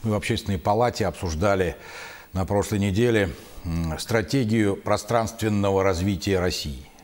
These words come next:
Причём обсуждения прошли и в региональных палатах, и сейчас в Общественной палате России. Эта стратегия,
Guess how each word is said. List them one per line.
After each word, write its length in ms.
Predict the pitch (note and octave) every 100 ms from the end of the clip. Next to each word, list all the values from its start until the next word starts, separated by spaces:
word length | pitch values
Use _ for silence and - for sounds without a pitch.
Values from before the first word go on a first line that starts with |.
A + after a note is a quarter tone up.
| - - -
Причём 380 | F2+ - A2 - -
обсуждения 600 | - G2 E2+ A2+ G2+ F#2+
прошли 440 | F#2+ - F#2+ F2+
и 60 | D#2+
в 60 |
региональных 640 | D#2+ D#2+ G2 C3+ C3+ A2 -
палатах, 560 | G#2 G#2 F#2 E2+ -
и 40 | F2+
сейчас 460 | E2 - G#2+ F#2 - - - - -
в 60 |
Общественной 400 | A2 B2 - G2
палате 440 | E2 G2 F#2+ F#2 F2+
России. 340 | E2+ - E2
Эта 140 | F2
стратегия, 760 | - A2+ A2+ B2+ C#3 A#2 A#2+